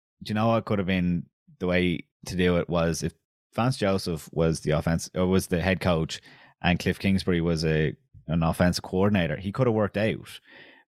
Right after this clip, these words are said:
But when you actually boil it down, he was way out of his depth. Re-, like, he, he couldn't look after everything.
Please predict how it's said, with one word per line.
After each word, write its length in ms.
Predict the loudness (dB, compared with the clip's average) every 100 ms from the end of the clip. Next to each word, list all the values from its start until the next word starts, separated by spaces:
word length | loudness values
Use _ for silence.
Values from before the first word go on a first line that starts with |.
| 2
But 240 | 2 2
when 140 | -2
you 80 | 2
actually 240 | 2 0 -2
boil 240 | 0 0
it 80 | 0
down, 320 | 0 0 0
he 160 | 0 -2
was 140 | 0
way 240 | 0 0
out 80 | 0
of 80 | -2
his 140 | -6
depth. 540 | -2 0 0 -2 -16 -18 -8
Re-, 360 | -2 0 0
like, 180 | 0 -2
he, 160 | -2 -6
he 160 | -4 -4
couldn't 480 | -2 -2 0 -2 -6 _
look 200 | 0 0
after 380 | 2 0 -2 -2
everything. 500 | 0 0 0 -2 -4